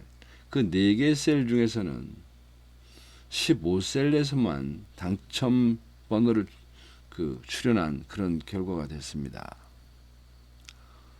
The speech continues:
어떻게 보면 이 셀에서 구 주, 팔 주 뭐 이렇게 되는데도 불구하고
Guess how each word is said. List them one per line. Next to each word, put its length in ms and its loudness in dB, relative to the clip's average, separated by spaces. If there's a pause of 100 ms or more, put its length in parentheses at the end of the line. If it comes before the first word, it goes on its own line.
(1400)
어떻게 260 -4
보면 260 6
이 100 10
셀에서 840 2
구 260 -6
주, 280 0
팔 240 -4
주 180 -2
뭐 120 4
이렇게 300 2
되는데도 580 0
불구하고 840 -4